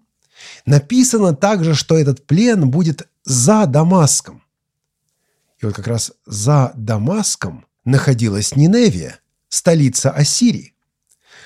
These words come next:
Вот это указание на то, что все это за Дамаском, оно не случайно. Бог совершенно точно говорит израильтянам о том, где будет этот плен.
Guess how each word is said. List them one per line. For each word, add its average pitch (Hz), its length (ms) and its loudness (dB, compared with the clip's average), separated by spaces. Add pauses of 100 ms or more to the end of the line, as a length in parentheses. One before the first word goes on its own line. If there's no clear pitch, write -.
(140)
Вот 170 100 -2
это 208 440 0
указание 196 760 0
на 160 100 0
то, 220 100 0
что 185 140 -4
все 160 160 0
это 170 320 -4
за 175 320 2
Дамаском, 160 680 2 (320)
оно 131 160 4
не 139 100 6
случайно. 214 560 0 (300)
Бог 160 160 2
совершенно 175 360 0
точно 247 540 -2
говорит 180 300 0
израильтянам 160 800 0
о 156 140 -4
том, 190 420 -2
где 135 300 0
будет 156 640 -2
этот 151 340 -2
плен. 170 500 0